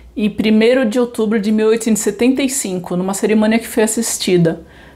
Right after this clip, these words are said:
por vários dos seus amigos e pelo poeta Walt Whitman. Em mil oitocentos e oitenta e cinco, os restos mortais de Virginia também foram sepultados junto com o marido.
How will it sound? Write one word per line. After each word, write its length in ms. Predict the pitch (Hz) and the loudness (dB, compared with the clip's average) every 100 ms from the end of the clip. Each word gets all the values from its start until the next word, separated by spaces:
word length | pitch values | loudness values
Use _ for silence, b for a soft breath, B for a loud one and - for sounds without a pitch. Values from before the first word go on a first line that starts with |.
| B | B
por 120 | 214 196 | 0 2
vários 360 | 185 220 269 | 2 2 2
dos 160 | 262 302 | 0 0
seus 240 | 226 220 | 0 0
amigos 420 | 202 196 208 226 | 0 0 0 -2
e 60 | 226 | -2
pelo 240 | 233 220 | 0 0
poeta 420 | 220 202 190 190 202 | 0 2 2 0 0
Walt 320 | 190 196 - | 0 0 -2
Whitman. 540 | 208 175 - 165 160 - - - - - - B B B B | -2 -2 -4 -4 -6 -14 -20 -20 -20 -20 -20 B B B B
Em 80 | 233 | 2
mil 220 | 247 294 | 4 4
oitocentos 320 | 370 - 247 | 4 4 2
e 40 | 226 | 0
oitenta 280 | 214 190 185 | -2 -2 -4
e 40 | |
cinco, 260 | 175 220 214 | -4 -6 -4
os 80 | |
restos 320 | 214 202 202 - | -2 -2 -2 -2
mortais 480 | 190 190 175 185 | -2 0 0 0
de 100 | 170 | 0
Virginia 400 | 175 180 180 190 | -2 -2 -2 -4
também 400 | 190 233 214 214 | -6 -2 2 2
foram 220 | 196 214 202 | 0 -4 -4
sepultados 520 | - 190 190 185 180 | -4 -4 0 2 2
junto 160 | 180 | 0
com 120 | - 185 | -4 -2
o 20 | |
marido. 420 | 196 170 147 | 0 0 -2